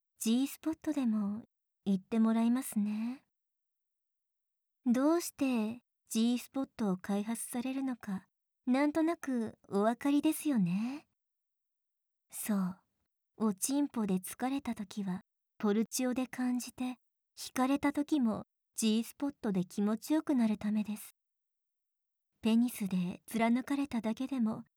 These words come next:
失神しそうなくらい気持ちいいのに、惹かれた時も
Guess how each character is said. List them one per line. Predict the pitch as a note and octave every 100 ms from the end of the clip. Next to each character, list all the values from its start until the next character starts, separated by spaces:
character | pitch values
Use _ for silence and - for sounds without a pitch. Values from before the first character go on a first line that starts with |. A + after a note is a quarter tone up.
| _ _
失 | - - B3 - D4
神 | D4+
し | D4
そ | D#4 D#4
う |
な | D#4+
く | - D#4+
ら | C#4
い | B3+
気 | -
持 | B3+ C4
ち | - C#4+ D4+
い |
い |
の | C#4+
に、 | A#3+ G#3+ A3+ A#3 _ _ _ _
惹 | - -
か | G3
れ | G#3+
た | A3 B3
時 | C4+ - A#3
も | G#3 G#3+